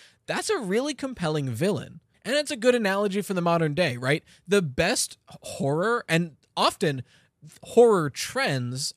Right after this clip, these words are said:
are just allegories for current fears in, uh, like, human life. So, a-, an example of this, right, uh, during the Industrial Revolution is when a lot of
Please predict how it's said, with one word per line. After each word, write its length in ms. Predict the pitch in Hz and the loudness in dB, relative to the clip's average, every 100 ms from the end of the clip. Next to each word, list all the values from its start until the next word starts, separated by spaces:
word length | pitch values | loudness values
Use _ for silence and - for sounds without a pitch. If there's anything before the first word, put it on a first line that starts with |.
| 156 | 0
are 160 | 160 | 0
just 580 | 143 113 160 175 - - _ _ - | 0 0 0 0 -4 -10 _ _ -6
allegories 800 | 135 156 190 202 202 233 254 - | -2 -2 0 -2 -2 -4 -6 -8
for 300 | - 151 135 | -4 -4 -4
current 680 | - - 170 165 160 - - _ | -8 -6 -2 0 -2 -8 -14 _
fears 840 | _ - - 196 143 113 175 - - _ _ - | _ -12 -2 2 2 0 -4 -8 -12 _ _ -4
in, 400 | 147 131 120 120 - - | -2 0 -2 -8 -10 -4
uh, 240 | 131 117 | -2 -2
like, 180 | 131 127 | -2 -4
human 340 | - 156 123 | -2 -2 -2
life. 480 | 120 120 - - - _ _ _ | -4 -4 -6 -12 -18 _ _ _
So, 640 | - - 165 131 123 117 123 _ _ _ | -4 0 2 2 0 -2 -8 _ _ _
a-, 540 | 156 160 139 139 151 - | -8 -6 -6 -8 -10 -8
an 100 | 175 | -2
example 540 | 170 143 151 151 147 135 | -2 0 2 2 0 -2
of 80 | 120 | -2
this, 420 | 120 123 - - _ - | -2 -2 -4 -8 _ -8
right, 380 | 139 131 127 - _ _ _ _ | -2 0 -2 -8 _ _ _ _
uh, 180 | 156 165 - 156 - | -2 -2 -4 -10 -2
during 320 | 165 180 170 | 0 0 0
the 120 | 156 | -2
Industrial 600 | 139 139 135 - 147 127 | -2 -2 -4 -2 -2 0
Revolution 880 | 120 117 123 220 254 - 127 120 131 _ _ | -2 -2 -4 -4 -4 -2 -4 -6 -10 _ _
is 180 | 156 135 | -6 -4
when 140 | 151 | -4
a 60 | 147 | -4
lot 320 | 131 131 143 - | -4 -4 -4 -4
of 400 | 127 123 120 | -4 -4 -6